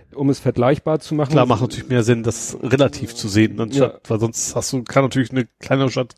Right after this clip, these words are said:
Speaker 2: gar nicht in den Bereich kommen.
Speaker 1: Richtig.
Speaker 2: Ja.
Speaker 1: Naja, und wie gesagt, Hamburg liegt vorne mit achtundfünfzig Wohnungen, je zehntausend.
Speaker 2: Mhm.
Speaker 1: Das ist der höchste Wert unter den sieben Städten mit mehr als sechshunderttausend Einwohnern. Es
Speaker 2: Ja.
Speaker 1: folgen München,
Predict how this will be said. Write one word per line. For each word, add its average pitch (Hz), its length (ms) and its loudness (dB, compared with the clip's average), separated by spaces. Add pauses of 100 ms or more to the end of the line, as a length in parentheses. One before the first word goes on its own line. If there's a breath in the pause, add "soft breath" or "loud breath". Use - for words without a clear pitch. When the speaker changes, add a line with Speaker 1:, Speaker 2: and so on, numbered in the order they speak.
(200)
Speaker 2:
gar 123 160 2
nicht 127 220 -2
in 127 140 -12
den 123 140 -2
Bereich 120 320 -2
kommen. 110 240 -10 (340 loud breath)
Speaker 1:
Richtig. 120 440 0
Speaker 2:
Ja. 127 160 4 (480 loud breath)
Speaker 1:
Naja, 131 240 4
und 131 180 -2
wie 165 60 2
gesagt, 131 340 0
Hamburg 190 400 4
liegt 151 260 0
vorne 156 400 4
mit - 320 0
achtundfünfzig 139 800 -2
Wohnungen, 170 360 0
je 160 340 2
zehntausend. 180 840 -2 (200)
Speaker 2:
Mhm. 123 240 -6 (720 soft breath)
Speaker 1:
Das 123 160 2
ist 139 160 -6
der 117 200 2
höchste 190 380 2
Wert 156 280 6
unter 127 200 2
den 117 200 2
sieben 175 260 -2
Städten 147 440 0
mit 117 180 -2
mehr 131 180 4
als 117 180 0
sechshunderttausend 131 680 -2
Einwohnern. 101 480 -6
Es 113 140 -4
Speaker 2:
Ja. 127 80 -2
Speaker 1:
folgen 117 280 2
München, 220 480 2